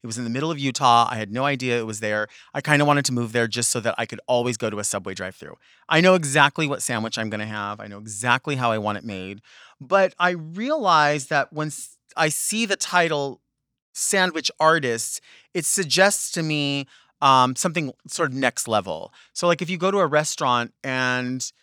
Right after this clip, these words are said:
um, there's, like, a daily special or a chef special, I feel like it's a little bit uncouth to,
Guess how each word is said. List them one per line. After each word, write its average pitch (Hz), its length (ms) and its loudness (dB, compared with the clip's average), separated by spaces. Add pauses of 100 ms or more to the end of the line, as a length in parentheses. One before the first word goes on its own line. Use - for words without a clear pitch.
(260)
um, 123 720 -2 (340)
there's, 147 280 -2
like, 139 100 -4
a 139 60 -6
daily 131 340 -4
special 120 520 0
or 110 100 0
a 104 80 -4
chef - 260 -2
special, 110 720 -2 (460)
I 202 100 8
feel 254 160 2
like 254 140 2
it's 247 100 -2
a 220 60 2
little 180 320 0
bit 180 400 4
uncouth 151 840 -2
to, 127 580 -6